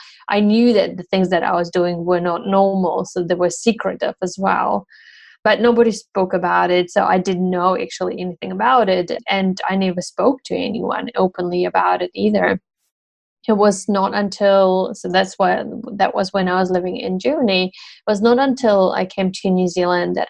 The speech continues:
I slowly started recovering 'cause I was away from my environment that I knew, and I also started going out,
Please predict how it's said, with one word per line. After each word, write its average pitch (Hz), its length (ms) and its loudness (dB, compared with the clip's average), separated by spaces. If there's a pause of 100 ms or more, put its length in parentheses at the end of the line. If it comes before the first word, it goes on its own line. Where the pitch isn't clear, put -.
I 190 180 -2
slowly 185 520 -2
started 185 540 -2 (480)
recovering 185 800 -2
'cause 185 140 -6
I 185 80 2
was 180 180 2
away 180 540 2 (140)
from 175 440 -2 (320)
my 180 120 -4
environment 233 520 2
that 202 140 -2
I 196 80 -2
knew, 208 480 2
and 185 140 -4
I - 80 -12
also 185 280 -8
started 185 320 -2
going 185 400 -2
out, 180 260 -10